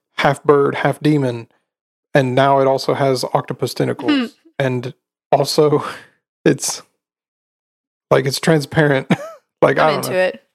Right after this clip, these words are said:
Speaker 1: Anyway.
Speaker 2: It sounds scary and cool.
Speaker 1: Um, so also, it's supposedly Virginia's most common monster story,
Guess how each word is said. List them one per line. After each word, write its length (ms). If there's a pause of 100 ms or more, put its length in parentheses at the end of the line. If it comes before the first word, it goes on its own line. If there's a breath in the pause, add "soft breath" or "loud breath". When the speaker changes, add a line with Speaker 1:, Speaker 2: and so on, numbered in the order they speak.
(200)
Speaker 1:
Anyway. 360
Speaker 2:
It 80
sounds 240
scary 400
and 100
cool. 320 (680)
Speaker 1:
Um, 520 (800)
so 260 (100)
also, 520
it's 300 (120)
supposedly 840
Virginia's 680
most 340
common 280
monster 420
story, 440